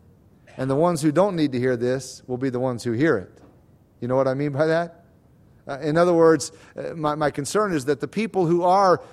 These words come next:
maybe reserved and intimidated and, and feel like it's unloving to stand for the truth, they are the ones who need to hear this, and maybe they want, won't,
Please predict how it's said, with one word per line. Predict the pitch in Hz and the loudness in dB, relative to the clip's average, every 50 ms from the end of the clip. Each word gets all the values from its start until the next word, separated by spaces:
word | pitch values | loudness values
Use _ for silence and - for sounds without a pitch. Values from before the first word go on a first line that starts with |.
| - - - | -18 -8 -4
maybe | 160 180 170 175 175 | -2 0 0 0 0
reserved | 165 156 156 131 135 185 202 208 208 196 165 156 | 0 0 0 2 2 4 6 6 6 4 2 0
and | 160 156 | -4 -4
intimidated | 147 143 - - - 214 220 220 180 185 170 170 156 156 147 | -4 -6 -4 0 0 2 2 4 4 4 4 4 2 2 0
and, | 147 117 - - - - - | -2 -4 -6 -12 -20 -10 -6
and | 147 147 139 | -6 -4 -4
feel | - - 196 196 | -4 -2 2 4
like | 196 190 180 - 170 | 4 4 4 2 0
it's | 147 - | 0 0
unloving | 185 185 175 175 180 190 185 185 175 | 0 2 4 4 4 4 2 0 -2
to | 156 143 | -2 -4
stand | - - - 180 190 190 185 165 | -4 -2 0 0 0 0 -2 -4
for | 139 160 | -4 -6
the | 156 147 | -6 -6
truth, | - - 196 208 202 180 - - - - - | -4 -2 0 0 0 0 -2 -6 -20 -6 0
they | 156 185 | 2 4
are | 220 226 | 6 6
the | 208 202 | 6 4
ones | 196 202 196 170 | 4 2 0 0
who | - 180 | -2 -2
need | 170 180 196 185 | -2 -2 -2 0
to | 151 156 | 2 2
hear | 160 190 214 220 | 4 6 6 6
this, | 190 180 180 160 - 165 | 6 4 0 0 -2 -4
and | 165 160 160 160 - - | -4 -6 -6 -10 -12 -8
maybe | - 165 180 202 196 202 | -4 -2 -2 0 0 0
they | 175 180 | 0 0
want, | 165 160 185 220 214 190 180 - - | 2 2 2 0 0 -2 -4 -10 -6
won't, | 175 175 214 233 202 180 - | -2 0 2 2 2 0 -2